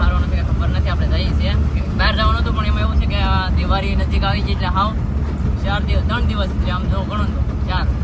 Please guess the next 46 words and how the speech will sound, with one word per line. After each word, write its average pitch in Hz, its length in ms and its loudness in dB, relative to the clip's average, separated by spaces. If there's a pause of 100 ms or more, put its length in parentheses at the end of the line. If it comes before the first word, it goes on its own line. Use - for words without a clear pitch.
હા, - 200 -2
ચાર - 200 0
દિવસ - 240 -2
છે. - 60 -4 (800)
એટલે - 200 -2 (280)
આ - 140 0
ભાઈ - 160 0 (500)
ને - 160 0
આ 190 120 2
બસ 202 200 0
હલવાઈ 190 320 0
કઈ 190 140 2
નક્કી - 240 0
ન - 100 2
હોય 180 160 2
એટલે - 180 0
જાય - 160 0
છે - 100 2
ભાઈ - 140 0
શિફ્ટિંગ - 300 -2
હાલે 196 200 0
છે - 60 2
અહીંયા. - 220 0 (160)
અહીંયા - 240 2
વ્યા 185 180 2
જઈ - 140 0 (420)
એક - 120 -2
બે - 140 4
જાગી - 240 0
નાખીને - 280 0
એટલે - 160 0 (520)
પૂરું - 220 0
થઈ - 120 2
જાય - 160 0
ને - 100 0
આપણે - 180 0 (120)
દિવાળી 170 300 0
આવી - 180 2
જાય. - 120 0 (220)
બે - 60 0 (100)
દિવસ, - 140 0 (100)
એક - 120 -2
દિવસ - 180 2
હાલશે - 260 2
લગભગ - 220 2 (300)
તો - 60 4